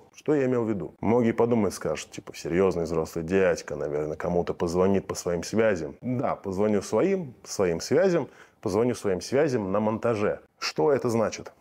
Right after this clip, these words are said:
Мы где-то в июле с ним сняли подкаст с Татволом,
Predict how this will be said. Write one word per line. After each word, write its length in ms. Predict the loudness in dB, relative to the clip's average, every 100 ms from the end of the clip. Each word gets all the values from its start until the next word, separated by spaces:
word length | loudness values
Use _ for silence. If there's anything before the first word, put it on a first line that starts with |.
| _ _ -2
Мы 340 | 2 4 2
где-то 460 | 0 0 0 0 -2
в 100 | -2
июле 400 | 0 2 2 0
с 80 | -4
ним 180 | -6 -4
сняли 340 | 0 2 2
подкаст 640 | 0 -4 -2 -2 -2 -6 -12
с 60 |
Татволом, 560 | -8 -6 0 0 0